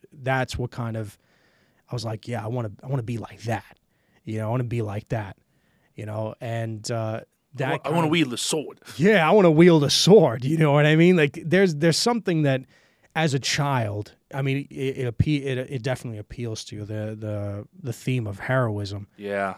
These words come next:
Speaker 1: You know, the theme of heroism and being glorified for your strength mentally, physically, spiritually, all in one. It's not, some people when they look at that, like, "Oh, they're just, you know, like, f-, it's all about the physicality of it." It's not.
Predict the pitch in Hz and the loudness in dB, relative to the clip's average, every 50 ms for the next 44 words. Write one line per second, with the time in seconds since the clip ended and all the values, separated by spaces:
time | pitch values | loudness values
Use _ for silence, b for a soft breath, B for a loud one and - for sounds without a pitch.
0 | - - 110 107 110 107 110 107 104 107 - - 120 113 104 98 - 135 127 123 | -12 -16 -14 -12 -10 -8 -8 -8 -10 -10 -8 -8 -6 -6 -8 -4 -2 0 0 2
1 | 117 113 107 107 104 104 107 101 101 - _ - 110 107 107 107 104 104 101 101 | 0 0 -2 -4 -6 -8 -10 -10 -12 -14 _ -12 -10 -8 -8 -8 -8 -10 -12 -14
2 | - - _ _ _ _ _ _ _ _ _ _ 131 120 135 131 127 123 123 117 | -16 -18 _ _ _ _ _ _ _ _ _ _ -8 -6 -4 -4 -2 -4 -4 -4
3 | 107 120 139 139 147 151 147 135 - - 113 110 110 104 107 104 101 110 - _ | -2 0 2 4 4 4 4 2 0 -2 -4 -4 -4 -4 -4 -6 -8 -10 -14 _
4 | _ _ _ _ - - - 113 113 110 110 107 107 - _ - 117 110 - - | _ _ _ _ -18 -14 -10 -8 -6 -6 -6 -6 -8 -10 _ -8 -8 -6 -4 -6
5 | - - - - 127 127 120 117 113 - - - - _ _ _ _ 120 107 110 | -6 -8 -6 -4 -4 -4 -4 -6 -8 -12 -16 -18 -20 _ _ _ _ -16 -12 -8
6 | 120 127 135 143 151 - - 131 120 120 117 110 107 101 - _ _ _ - - | -4 0 0 0 0 0 -2 -2 -2 -2 -4 -4 -6 -8 -12 _ _ _ -10 -4
7 | - 139 131 120 113 120 110 - 123 117 110 107 107 - - - - - - - | -2 -2 -2 -2 -4 -6 -6 -6 -8 -6 -6 -8 -10 -10 -8 -8 -6 -6 -4 -2
8 | 139 131 131 120 117 - - 110 110 113 113 - - 160 151 156 156 147 135 123 | -2 0 0 -2 -4 -6 -6 -6 -6 -6 -6 -4 0 2 4 4 4 4 2 0
9 | 120 123 127 131 123 113 107 104 107 - - - 139 135 123 123 - b b b | -2 -2 -2 -2 -2 -2 -4 -8 -8 -8 -6 -4 -2 -2 -4 -4 -6 b b b
10 | b b b - - 151 120 147 143 117 120 127 120 117 117 123 120 - 107 117 | b b b -2 0 2 4 4 2 4 2 0 2 2 2 2 0 0 -2 0
11 | 113 113 110 113 113 107 - 113 113 113 107 110 110 - 110 101 - - 107 104 | 0 0 0 0 -2 -2 -4 -6 -6 -6 -6 -8 -10 -10 -12 -14 -14 -14 -14 -14
12 | 98 104 107 - - - - - 151 143 - 160 143 143 123 110 107 - - - | -14 -14 -16 -16 -18 -20 -12 -10 -10 -8 -6 -6 -4 -4 -6 -8 -12 -14 -16 -12
13 | - - 98 113 110 - - 127 135 135 131 117 110 107 107 104 101 98 110 110 | -10 -10 -10 -6 -6 -6 -4 -4 -4 -4 -4 -4 -6 -6 -6 -8 -8 -8 -6 -6
14 | 117 120 - - 143 143 139 131 113 98 - | -6 -4 -2 0 0 0 0 0 -2 -6 -10